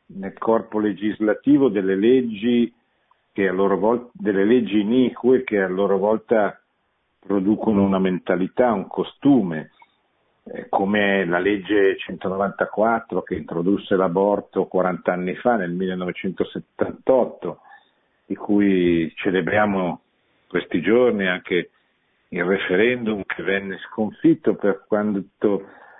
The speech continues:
da parte di chi si, da, da parte del mondo cattolico che voleva eliminare questa, abrogare questa legge, eccetera. Allora, tutto questo dobbiamo avere la consapevolezza.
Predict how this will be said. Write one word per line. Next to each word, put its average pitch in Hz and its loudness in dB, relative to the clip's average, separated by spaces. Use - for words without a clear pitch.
da 98 -6
parte 95 -2
di 95 -8
chi 117 0
si, 87 0
da, 82 -8
da - -14
parte 101 -2
del 90 -2
mondo 101 -2
cattolico 107 0
che 90 -12
voleva 98 0
eliminare 101 -2
questa, 98 -4
abrogare 101 0
questa 101 -6
legge, 101 -2
eccetera. 92 -4
Allora, 139 0
tutto 127 0
questo 165 0
dobbiamo 117 4
avere 110 0
la 101 -10
consapevolezza. 92 -10